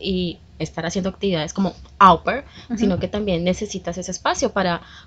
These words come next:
Speaker 1: compartir, socializar, conocer, que se supone que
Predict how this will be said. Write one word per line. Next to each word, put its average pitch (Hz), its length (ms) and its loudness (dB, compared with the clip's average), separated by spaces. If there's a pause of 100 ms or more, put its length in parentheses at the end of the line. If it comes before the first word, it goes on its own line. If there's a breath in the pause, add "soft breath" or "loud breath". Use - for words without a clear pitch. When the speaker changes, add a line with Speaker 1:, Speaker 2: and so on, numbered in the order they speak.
Speaker 1:
compartir, 214 560 4
socializar, 180 800 0
conocer, 185 520 4
que 175 140 0
se - 320 4
supone 208 380 0
que - 260 -2